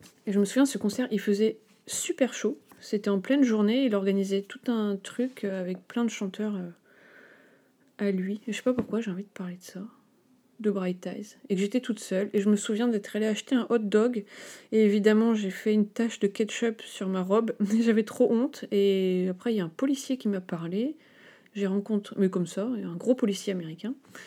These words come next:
et il y avait aussi des... des gens qui étaient venus carrément de Grande-Bretagne pour le voir et tout.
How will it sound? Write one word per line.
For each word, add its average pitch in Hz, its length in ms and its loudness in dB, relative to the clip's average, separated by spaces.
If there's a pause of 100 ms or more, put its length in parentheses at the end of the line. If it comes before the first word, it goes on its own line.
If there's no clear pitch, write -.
(760)
et 220 60 0
il 202 60 4
y 202 40 6
avait 185 140 2
aussi 190 300 -2
des... 185 300 -2
des 185 160 0
gens 240 160 2
qui 220 100 -2
étaient 185 140 -4
venus 185 140 2
carrément 214 320 0
de 214 100 2
Grande-Bretagne 233 640 0
pour 185 180 -8
le 185 80 -2
voir 196 280 -4
et 185 60 -6
tout. 185 200 -20